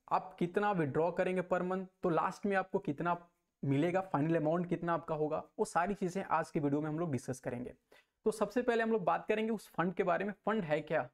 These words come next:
चलो फंड के बारे में बात करें, फंड की हम लोग सबसे पहली चीज़, अगर कोई चीज़ चेक करना है तो भाई क्या करना है भाई, उसकी रेटिंग चेक करो कि रेटिंग क्या है। तो इसकी फ़ोर की रेटिंग है,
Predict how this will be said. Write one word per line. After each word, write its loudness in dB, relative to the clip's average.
चलो 2
फंड -2
के 2
बारे 2
में -2
बात 0
करें, 0
फंड 0
की 0
हम 0
लोग 0
सबसे 0
पहली 0
चीज़, -8
अगर 0
कोई 2
चीज़ 0
चेक -2
करना 0
है 0
तो -4
भाई 0
क्या 2
करना 0
है 2
भाई, 2
उसकी 0
रेटिंग 2
चेक 0
करो 2
कि -2
रेटिंग 0
क्या 0
है। -2
तो 2
इसकी 0
फ़ोर 2
की 2
रेटिंग 2
है, 0